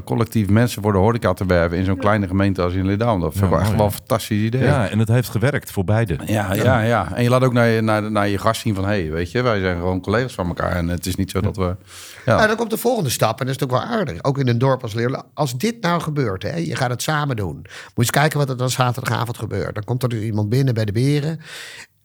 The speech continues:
Speaker 2: en die zegt vervolgens: "Heeft u een tafel voor twee?" "Oh, neem me niet kwalijk, we zitten hartstikke vol."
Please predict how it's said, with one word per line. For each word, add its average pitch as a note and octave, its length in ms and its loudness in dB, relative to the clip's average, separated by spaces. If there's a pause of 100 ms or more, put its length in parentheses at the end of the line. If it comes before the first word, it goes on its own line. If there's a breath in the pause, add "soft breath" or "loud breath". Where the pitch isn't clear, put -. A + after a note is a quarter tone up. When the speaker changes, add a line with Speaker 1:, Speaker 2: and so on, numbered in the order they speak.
(280)
Speaker 2:
en C3 120 2
die B2 100 4
zegt A#2+ 240 0
vervolgens: C3+ 460 -2
"Heeft C#3 200 2
u D3 40 2
een C#3 60 0
tafel D3+ 220 0
voor G#2+ 140 -8
twee?" G2 340 -4
"Oh, A2+ 80 -6
neem A2+ 180 0
me G#2+ 60 0
niet A2 100 -2
kwalijk, A#2 320 -2
we G#2 60 -6
zitten A2 240 -4
hartstikke G2+ 400 -6
vol." E2+ 400 -6